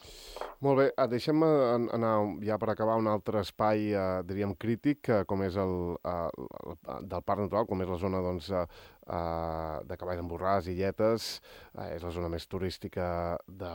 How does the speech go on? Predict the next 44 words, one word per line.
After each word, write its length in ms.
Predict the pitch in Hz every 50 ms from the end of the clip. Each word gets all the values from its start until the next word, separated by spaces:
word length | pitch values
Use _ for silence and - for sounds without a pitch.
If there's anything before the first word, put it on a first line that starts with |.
| 80
Formentera, 600 | - 101 92 85 85 85 82 - - 101 110 120 117
de 120 | 98 85 78
les 100 | 78 82
més 160 | 82 80 - -
conegudes, 560 | 98 87 85 85 90 98 110 120 117 - - - - - - - - -
i 160 | - 113 107 -
que 140 | 127 123 120 120 117 110 107 - - - - - 92
la 120 | 104 110 98
gestió 340 | 101 92 - - 120 123 123
de, 100 | 131 127 117
de, 160 | 113 110 101
de, 120 | 107 104 92
de, 120 | 101 98 92 95
d'aquesta 300 | 92 104 101 - - 101
zona 180 | 107 110 107 -
sovint 200 | 113 110 104 98
aixeca 220 | - 113 104 104
suspicàcies 580 | 107 104 - - 110 - 110 101 - - 117 107
i 80 | 104 87
crítiques 420 | 95 90 107 98 117 110 104 107 104
entre 160 | 92 - 98
la 80 | 92 -
població 440 | - 95 92 85 - - 131 147 143
de, 140 | 120 98 90 80
de, 120 | 92 90 80
de 100 | 90 82
sa 120 | - - 95
nostra 300 | 95 90 - - 139 147
illa. 200 | 147 131 107 87 - - - - - - - - - - - 113
Mm, 500 | 104 107 107 98 95 107 104 101 98 98 98
acumulació 560 | - 113 110 107 104 98 92 - - 123 117 113
de 100 | 107 104 101
deixalles, 760 | 92 - - 147 143 143 131 131 131 131 127 123 120 101 104
massificació 560 | 107 95 98 92 104 - 104 - - - 113 101
de 80 | 101 92
vehicles, 540 | 95 104 123 143 139 - - 120 117 107 -
contaminació 600 | - 110 95 107 101 104 101 98 - - 113 107
acústica 540 | - - 113 104 - - - 107 - 113 104
per 120 | 87 101 98 -
part 200 | 101 101 101 101
de 80 | 101
locals 320 | 101 92 - 107 101 92 104
de 100 | 101 92
restauració. 680 | 98 - - - 104 98 98 90 - - 123 135 135